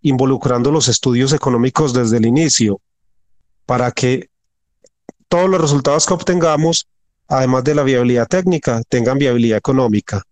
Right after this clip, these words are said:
Entonces, uno puede hacer las cosas de muchas formas, pero hay que buscar la forma de que esto tenga, eh, tasas de retorno,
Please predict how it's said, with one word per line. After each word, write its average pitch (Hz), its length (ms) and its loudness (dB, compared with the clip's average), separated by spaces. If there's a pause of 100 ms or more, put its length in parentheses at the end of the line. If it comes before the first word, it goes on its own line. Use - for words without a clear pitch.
(520)
Entonces, 139 560 -2
uno 156 280 0
puede 175 180 0
hacer 165 300 0 (220)
las 160 200 -2
cosas 165 560 -2
de 135 140 -2
muchas 135 320 0
formas, 180 480 0 (400)
pero 131 180 0
hay 127 100 0
que 151 160 0
buscar 156 320 0
la 160 120 0
forma 165 380 0
de 139 80 -2
que 123 180 -2
esto 143 440 -2 (440)
tenga, 139 560 0 (160)
eh, 120 400 0
tasas 135 460 -2
de 135 100 0
retorno, 147 680 0